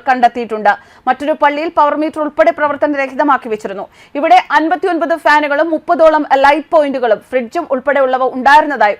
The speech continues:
ഉദ്യോഗസ്ഥർ പറയുന്നു. വൈദ്യുതി മോഷ്ടിക്കുന്നതിൽ അതീവ ബുദ്ധിശാലികളാണ് ഇവർ എന്ന് റെയ്ഡിനിടെയാണ് മനസ്സിലായത് എന്ന്, ഇങ്ങനെയും വൈദ്യുതി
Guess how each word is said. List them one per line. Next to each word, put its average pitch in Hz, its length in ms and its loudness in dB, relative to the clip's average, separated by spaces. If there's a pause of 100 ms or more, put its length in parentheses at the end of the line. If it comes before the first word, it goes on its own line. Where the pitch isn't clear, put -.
ഉദ്യോഗസ്ഥർ 233 480 -2
പറയുന്നു. 214 320 0 (360)
വൈദ്യുതി 359 420 2
മോഷ്ടിക്കുന്നതിൽ 330 600 0 (120)
അതീവ 330 200 0 (120)
ബുദ്ധിശാലികളാണ് 302 840 2 (160)
ഇവർ 277 160 0 (120)
എന്ന് 262 160 2 (140)
റെയ്ഡിനിടെയാണ് 285 680 0
മനസ്സിലായത് 254 540 2 (140)
എന്ന്, 254 140 -2 (500)
ഇങ്ങനെയും 415 480 0
വൈദ്യുതി 285 340 0